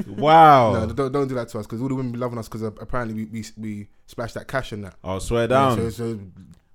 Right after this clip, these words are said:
Speaker 1: Is that the P R that you're getting now? No, I ain't heard, um, Yoruba Demon in months.
Speaker 2: Bro, they, they, they're on to us because we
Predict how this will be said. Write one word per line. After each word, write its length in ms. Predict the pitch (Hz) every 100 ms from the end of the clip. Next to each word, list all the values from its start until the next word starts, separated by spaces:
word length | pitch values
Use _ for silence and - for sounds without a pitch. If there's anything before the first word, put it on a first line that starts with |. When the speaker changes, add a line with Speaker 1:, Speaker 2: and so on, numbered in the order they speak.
| - - -
Speaker 1:
Is 100 | 113
that 100 | 139
the 100 | 147
P 140 | 127 147
R 160 | 143
that 80 | 135
you're 100 | 135
getting 300 | 135 180 151
now? 180 | 117 104
No, 240 | 117 170
I 220 | 123 151
ain't 100 | 170
heard, 460 | 151 160 127 117 135
um, 480 | 127 120 113 110 101 98
Yoruba 260 | 131 117
Demon 300 | 107 117 113
in 340 | 104 95 87 78 _
months. 640 | 92 104 160 - - - - _ _
Speaker 2:
Bro, 240 | 127 139
they, 120 | 104 113
they, 200 | 107 120 104
they're 220 | 113 110
on 160 | 139 151
to 120 | 139
us 100 | 123
because 340 | 110 110 101
we 300 | 98 98 95